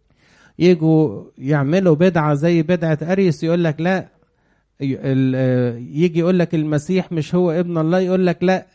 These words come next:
طيب هن-، هنحط على رقبتك السيف؟ "لا، هو ابن الله، اقطع رقبتي مش فارقة". وعشان كده الجهاد اللي تعب فيه الآباء القديسين احنا المفروض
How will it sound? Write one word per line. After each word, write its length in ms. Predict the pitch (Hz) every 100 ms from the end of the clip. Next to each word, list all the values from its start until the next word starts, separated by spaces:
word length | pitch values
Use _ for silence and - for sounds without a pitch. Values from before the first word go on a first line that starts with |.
| _ _ _ _ _ - _
طيب 320 | 151 151 151 143
هن-، 360 | 139 156 156
هنحط 600 | 156 147 151 143 214 -
على 200 | 180 170
رقبتك 420 | 165 214 - 180
السيف؟ 400 | 175 - 226 208 -
"لا، 320 | 170 180 160
هو 280 | 185 208 170
ابن 260 | 175 160 143
الله، 360 | 120 110 107 147 _ -
اقطع 380 | 190 - 147 139
رقبتي 340 | 131 143 135
مش 180 | 117 -
فارقة". 420 | - 107 69 - _ _ _ -
وعشان 360 | 135 139 156 147
كده 440 | 208 220 190 156 -
الجهاد 760 | 151 139 143 147 190 240 208 160
اللي 440 | 139 131 127 127 -
تعب 280 | 220 226 156
فيه 240 | - 180
الآباء 500 | 170 156 135 151 151
القديسين 720 | 139 - 131 120 120 180 190
احنا 280 | 190 196 170
المفروض 340 | 143 131 -